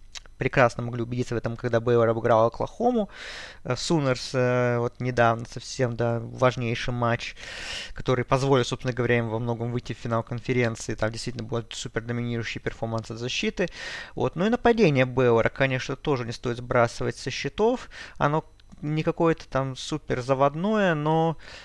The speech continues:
э, у команды мне очень нравится, как играет offensive line,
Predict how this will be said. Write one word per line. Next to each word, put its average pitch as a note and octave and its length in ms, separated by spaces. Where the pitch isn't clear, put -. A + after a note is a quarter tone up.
э, A#2+ 640
у - 80
команды C3+ 1080
мне C#3 120
очень C3+ 240
нравится, B2 280
как B2 100
играет B2 220
offensive B2+ 460
line, F3+ 420